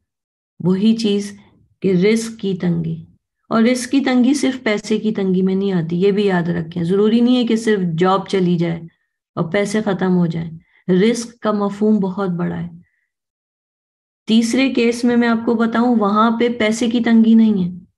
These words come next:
वहां पे भी यही केस है। वहां पे एक औरत को घर से निकाला गया, उसको तलाक दिलवाई ससुराल वालों ने, और उसके बाद उसके बच्चे जो थे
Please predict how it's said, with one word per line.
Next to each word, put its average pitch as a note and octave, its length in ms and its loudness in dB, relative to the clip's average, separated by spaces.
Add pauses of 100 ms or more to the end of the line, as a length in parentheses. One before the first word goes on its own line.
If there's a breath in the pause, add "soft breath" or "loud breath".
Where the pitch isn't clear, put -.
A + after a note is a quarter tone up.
(180)
वहां A#3 260 2
पे B3 100 0
भी A3+ 160 4
यही G3+ 180 2
केस F3+ 300 -2
है। E3 200 -12 (460 soft breath)
वहां A#3 360 2
पे A3+ 480 2 (260 loud breath)
एक G#3+ 420 0 (340)
औरत G3+ 380 2
को A#3 140 0
घर G#3+ 180 0
से G#3 200 -2
निकाला F#3+ 460 0
गया, F#3 380 0
उसको G3 600 -4
तलाक F#3+ 460 0
दिलवाई F#3 520 0
ससुराल F3+ 500 -2
वालों F3 320 -2
ने, F3 280 -2 (420 loud breath)
और G#3+ 200 2
उसके G#3+ 280 0
बाद F#3 480 -2 (320 soft breath)
उसके A3 280 0
बच्चे F#3 400 0
जो G3 240 2
थे F#3+ 200 -2